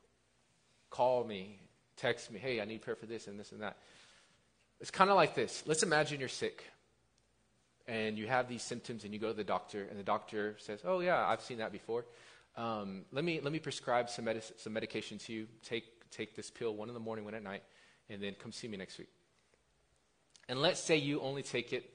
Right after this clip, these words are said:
fifty percent of the time, and you come back the next week, and you say, "Doctor, man, I'm still, I'm still not feeling well. Like, is there anything else you can give me?" What is he gonna ask you? "How much of your medication did you take?"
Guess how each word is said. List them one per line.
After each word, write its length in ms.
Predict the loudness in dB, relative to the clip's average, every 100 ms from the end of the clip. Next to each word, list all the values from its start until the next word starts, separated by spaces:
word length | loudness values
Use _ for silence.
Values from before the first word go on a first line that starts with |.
| -20 _ _
fifty 220 | -12 -10
percent 320 | -8 -6 -4 -6
of 80 |
the 60 | -8
time, 260 | -4 -4 -4 -14 _ _ _ _ _ _ _ -20 _ _
and 80 | -8
you 60 | -6
come 220 | -4 0
back 180 | 0 0
the 60 |
next 280 | -6 -6 -8
week, 220 | -10 -14 -20 _ _ _ _ _ _ _ _
and 60 | -14
you 40 |
say, 120 | -8
"Doctor, 460 | -4 -2 -2 -4 -6 -10 -20 _ _
man, 120 | -14 -14
I'm 80 |
still, 380 | -12 -6 -4 -6 -10
I'm 60 |
still 160 | -12 -10
not 160 | -8
feeling 200 | -10 -10
well. 140 | -10 -14 _ _ _ _ _
Like, 320 | -10 -10 -10 -20 -20 _ -16
is 120 | -8
there 100 | -6
anything 180 | -6 -6
else 140 | -8
you 80 | -8
can 60 | -6
give 120 | -6
me?" 200 | -6 -12 -18 _ _ _ -6
What 120 | -4
is 80 | -2
he 60 |
gonna 120 | 0 0
ask 260 | -2 -6
you? 60 | -14 -16 _ _ _ _ _ _ _ _ _
"How 260 | -6 2 2
much 540 | 2 -4 -4 -8 -12 -16 _ _ _ _
of 80 | -12
your 80 | -8
medication 480 | -6 -8 -10 -10 -10
did 140 | -12
you 60 | -12
take?" 320 | -16 -18 -20